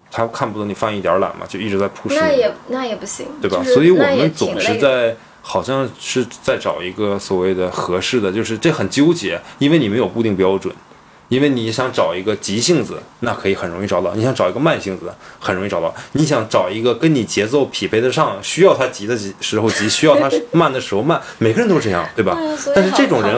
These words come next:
Speaker 1: 很难找。
Speaker 2: 好，好累啊，这个找。
Speaker 1: 我倒是觉得，如果抱着这种心思，你说去交往、去交友什么的，是很难的，不如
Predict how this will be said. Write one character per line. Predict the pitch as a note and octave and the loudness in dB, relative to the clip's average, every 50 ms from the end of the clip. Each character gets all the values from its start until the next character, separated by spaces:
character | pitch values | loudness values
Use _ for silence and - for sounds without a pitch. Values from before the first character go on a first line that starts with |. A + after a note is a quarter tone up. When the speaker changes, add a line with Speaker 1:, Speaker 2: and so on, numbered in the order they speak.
| - | 2
Speaker 1:
很 | C#4 D#4 D4+ | 2 2 2
难 | C4+ A#3+ - B2 | 2 2 0 0
找。 | - B2 | 0 0
Speaker 2:
好， | - A3+ | -2 -2
好 | |
累 | A3+ | -4
啊， | A#3 A#3+ A#3 - A3 G3 F#3+ G3 - - - - - | -8 -8 -8 -8 -8 -8 -8 -10 -12 -14 -12 -4 0
这 | - C#3+ | 2 4
个 | |
找。 | C3+ | 6
Speaker 1:
我 | C3+ C3+ | 6 6
倒 | - A3 A3 G3 | 6 6 4 4
是 | E3 F3+ F3 | 4 2 -2
觉 | - - - F#2+ F#2 F2+ | -2 -2 2 2 4 4
得， | G2 A2+ A#2 A#2 | 4 4 4 4
如 | A2+ G#2+ B2 F#3 | 4 4 4 4
果 | E3+ D3+ | 4 4
抱 | - - F3 E3 | 4 4 2 2
着 | D3+ D3 | 2 2
这 | C3+ F#3 G3 F3 | 4 4 2 2
种 | C3 F#2+ E2+ E2 | 2 -2 -4 -4
心 | - - G#2+ B2 C3+ | -2 0 0 0 0
思， | B2 - C3 A#2+ | 0 0 2 2
你 | G#2+ G2 F2+ | 2 2 0
说 | - - A2 A2 A2 A2 A2 A2 | 0 4 4 6 6 6 4 0
去 | - - - G#2+ G2+ F#2+ | -2 -2 -2 0 0 0
交 | - - - A#2 A2+ A2+ | -2 0 2 4 4 4
往、 | G#2+ G2 F#2 D#2+ E2 E2+ - - - G#2 | 4 2 0 -2 -4 -6 -12 -14 -16 -14
去 | - - - G#2+ | -12 -4 -2 -2
交 | F#2+ - - A#2 B2 C3 | 0 2 2 2 2 0
友 | A#2+ - | -2 -4
什 | - - F2 | -8 -10 -10
么 | E2+ F2 | -8 -8
的， | F#2 F#2+ | -8 -6
是 | G2+ - - | -4 -2 -2
很 | - - - F2+ - E2 | -2 -2 -2 -4 -4 -4
难 | D#2 C#2+ D2 E2+ F#2+ | -12 -10 -8 -6 -4
的， | G#2+ G#2+ | -4 -4
不 | A2 - G3+ G#3 | -2 0 0 2
如 | F3+ B2+ A#2 B2 C3 C3+ C3+ C3+ C3+ | 4 4 4 4 4 4 2 0 -2